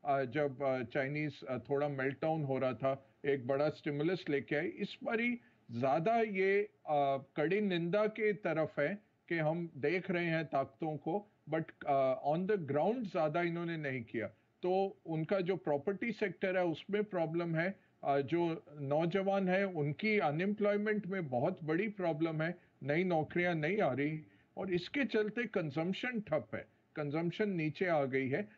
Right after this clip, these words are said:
आज सवेरे, अनिल जी, जब आप editors take दे रहे थे, आपने flash भी किया था पीएमआई numbers, अ, China का, तो, अ, पांचवें हफ्ते, पांचवें महीने, अ, लगातार उसका manufacturing पचास से कम है।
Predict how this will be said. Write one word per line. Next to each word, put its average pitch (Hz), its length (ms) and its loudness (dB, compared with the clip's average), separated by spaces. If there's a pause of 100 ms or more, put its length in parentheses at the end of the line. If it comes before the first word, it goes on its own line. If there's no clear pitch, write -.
(120)
आज 185 220 2
सवेरे, 190 520 -2
अनिल 180 320 0
जी, 180 140 -4
जब 156 260 -2
आप 160 220 2
editors 170 560 -2
take 170 220 0
दे 151 120 2
रहे 160 140 0
थे, 165 140 -2
आपने 160 320 -2
flash 151 460 -2
भी 190 100 -4
किया 165 280 0
था 139 340 -2 (240)
पीएमआई 165 440 2
numbers, 135 640 -2
अ, 117 200 0
China 123 440 -2
का, 143 180 0 (360)
तो, 180 200 2
अ, 202 80 0 (920)
पांचवें 220 560 0
हफ्ते, 151 500 0
पांचवें 190 480 -2
महीने, 156 540 0 (320)
अ, 143 100 4
लगातार 175 600 2
उसका 175 300 0
manufacturing 170 840 -2
पचास 156 540 0
से 165 100 -2
कम 135 320 -4
है। 110 180 -4